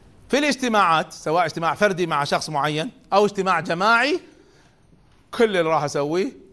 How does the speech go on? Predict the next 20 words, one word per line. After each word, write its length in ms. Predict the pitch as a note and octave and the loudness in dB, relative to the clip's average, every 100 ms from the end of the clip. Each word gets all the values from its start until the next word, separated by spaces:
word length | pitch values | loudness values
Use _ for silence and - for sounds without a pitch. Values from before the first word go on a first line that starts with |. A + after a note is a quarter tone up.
| _ - | _ -8
سأعمل 460 | E3+ D#3 C#3 B2 | 0 0 0 -4
هذا. 260 | A2 G2 G2 - - - | -6 -8 -12 -18 -8 -2
طبعًا 220 | F3+ F3+ | 0 0
لما 200 | F3+ E3+ | -2 -6
تكون 180 | A3 G3+ | -8 -6
عندي 160 | F#3+ | -6
منظمة 380 | D#3+ F3 D#3+ C#3+ | -4 -4 -4 -4
كبيرة 420 | D#3 C#3 D#3 C#3 | -4 -4 -2 -2
أو 100 | B2+ | -2
شركة 300 | B2 C#3+ B2+ | -4 -8 -8
كبيرة 300 | D3 C#3+ D3 | -6 -4 -4
أنا 80 | C3 | -4
أسوي 240 | C3 C3 | -4 -4
التالي، 340 | A#2+ C#3+ A2+ G2 - - - - - - | -4 -2 -4 -6 -16 -20 -20 -20 -16 -6
أنا 180 | A#2+ C3+ | -2 -2
هذا 80 | |
اللي 120 | A#2 G2+ | -2 -6
أسويه 300 | A2+ G#2+ G2+ | -6 -8 -8
لما 140 | G2 | -10
تكون، 180 | - | -14